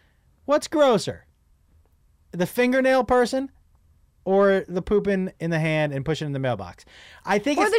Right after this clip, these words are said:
Speaker 2: the shitting in a box.
Speaker 1: Well, shitting in the box, I think, is grosser than the mailbox. The mailbox thing to me, because, maybe because I laughed when I saw it, it just wasn't gross. Do you know what I mean?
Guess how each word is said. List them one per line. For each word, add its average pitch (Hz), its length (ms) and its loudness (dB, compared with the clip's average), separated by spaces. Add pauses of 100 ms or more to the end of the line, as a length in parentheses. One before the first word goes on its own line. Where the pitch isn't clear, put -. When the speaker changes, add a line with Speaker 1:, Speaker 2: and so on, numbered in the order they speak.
(140)
Speaker 2:
the 427 80 2
shitting 381 200 4
in 349 80 0
a 302 80 0
box. 247 760 0
Speaker 1:
Well, 180 100 -2
shitting 277 200 0
in 269 60 0
the 247 60 4
box, 202 460 0 (1040)
I 165 140 0
think, 180 680 -4
is 156 180 -6
grosser 156 520 -2
than 143 120 -4
the 143 80 -4
mailbox. 147 440 0 (360)
The 202 80 -2
mailbox 349 480 -2
thing 220 160 -6
to 190 80 -6
me, 170 320 -2 (120)
because, 180 540 -2 (480)
maybe 220 300 -2
because 180 240 -4
I 143 100 -2
laughed 120 580 -4
when 120 120 -8
I 107 60 -10
saw 127 480 -4
it, - 280 -20
it 143 160 -10
just - 240 -10
wasn't 123 220 -6
gross. 104 640 -14 (880)
Do 190 100 -4
you 214 60 0
know 226 60 -2
what 226 60 -4
I - 20 -4
mean? 220 280 -2